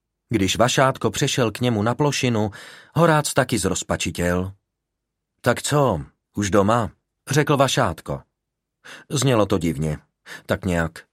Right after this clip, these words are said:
hluše. Horác řekl, že už je doma tři měsíce. Ačkoliv Vašátkovi svým způsobem vadilo, že se s ním setkal, stejně mu vadilo, že se Horác vůbec nepokusil o setkání. Ostatně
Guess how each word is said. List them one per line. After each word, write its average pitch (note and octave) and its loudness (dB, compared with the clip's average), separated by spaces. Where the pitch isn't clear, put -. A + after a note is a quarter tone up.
hluše. E2 -4
Horác F3+ 4
řekl, D3+ 0
že C#3 0
už - -2
je C#3 2
doma C3+ 2
tři - -4
měsíce. A#2+ -4
Ačkoliv C3 2
Vašátkovi A#2+ 2
svým A#2+ 0
způsobem A#2+ -2
vadilo, A2+ 2
že A#2+ -2
se G2+ -2
s - -4
ním G2 0
setkal, G#2+ 0
stejně C#3 2
mu D#3+ 4
vadilo, D3+ 4
že D3+ 0
se C#3+ 0
Horác D3 2
vůbec F#3 0
nepokusil C3 0
o G2 -2
setkání. D#2 -2
Ostatně B2+ 0